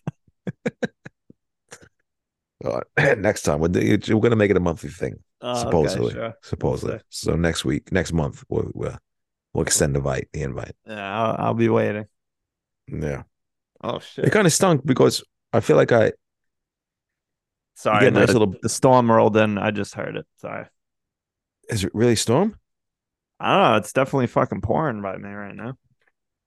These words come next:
Speaker 1: Oh,
Speaker 2: Let me
Speaker 1: really?
Speaker 2: go
Speaker 1: It's kinda
Speaker 2: by, I'm gonna bring the mic over by the window. Oh, yeah. Oh, it's pouring, baby.
Speaker 1: Oh, boy. I didn't see anything.
Speaker 2: Yeah.
Speaker 1: I didn't hear anything, but whatever.
Speaker 2: Anyway, sorry.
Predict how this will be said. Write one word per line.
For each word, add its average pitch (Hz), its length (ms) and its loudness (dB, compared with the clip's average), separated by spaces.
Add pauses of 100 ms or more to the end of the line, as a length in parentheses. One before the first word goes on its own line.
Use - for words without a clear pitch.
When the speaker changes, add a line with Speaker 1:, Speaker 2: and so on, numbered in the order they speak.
(380)
Speaker 1:
Oh, 120 60 -8
Speaker 2:
Let 101 80 -8
me - 60 -8
Speaker 1:
really? 104 80 0
Speaker 2:
go 110 100 6
Speaker 1:
It's 104 60 4
kinda 107 200 6
Speaker 2:
by, - 260 -10
I'm - 60 0
gonna 113 100 0
bring 113 180 2
the 107 80 0
mic 110 280 -2
over 101 160 -2
by 104 180 -4
the 98 80 -6
window. 98 460 -2 (2250)
Oh, - 100 -16
yeah. 98 300 -8 (760)
Oh, 95 180 2
it's 104 120 0
pouring, 98 380 -4
baby. - 300 -8 (200)
Speaker 1:
Oh, 87 260 -4
boy. 80 320 -10 (640)
I 110 60 -10
didn't 113 140 0
see 120 220 0
anything. 90 440 -2 (760)
Speaker 2:
Yeah. 87 240 -8 (480)
Speaker 1:
I 123 60 -10
didn't 98 100 -4
hear 104 140 0
anything, 73 380 -4 (280)
but - 240 -4
whatever. 80 400 -4 (360)
Speaker 2:
Anyway, 101 420 -2
sorry. 101 420 0